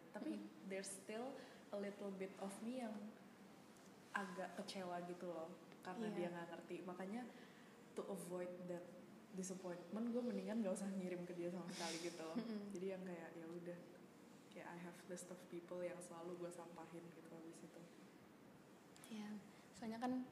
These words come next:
Speaker 2: yang gue pernah tulis tuh, gue juga pernah tulis tentang beginian gitu loh.
Speaker 1: Hmm.
Speaker 2: Maksudnya sebenarnya nggak semua orang juga bisa ngerti.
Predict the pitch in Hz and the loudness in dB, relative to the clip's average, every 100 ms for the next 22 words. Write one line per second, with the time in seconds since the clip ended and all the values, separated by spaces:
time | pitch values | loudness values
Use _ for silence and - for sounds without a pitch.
0 | - - - - - - - - - - | -8 -10 -10 -12 -12 -12 -14 -14 -14 -14
1 | - 214 196 202 202 196 - - 196 196 | -6 0 0 2 0 -2 -6 -10 -8 -2
2 | 196 202 196 196 202 202 202 254 269 262 | -2 0 0 2 2 0 2 0 2 2
3 | - - - 226 233 214 214 190 196 196 | -2 -8 2 2 4 2 2 2 2 2
4 | 214 196 185 190 190 190 185 175 170 165 | 2 2 4 4 4 2 0 0 -2 -4
5 | 175 - 190 175 - - - 202 196 233 | -6 -4 -4 -2 -6 -6 -4 0 4 4
6 | - - - - - - - 185 196 202 | 4 -2 -10 -12 -10 -2 0 2 4 4
7 | 262 220 170 196 190 156 175 175 175 190 | 4 4 4 4 4 2 2 2 2 0
8 | 190 196 180 190 - 202 202 | 0 -2 -2 -4 0 4 4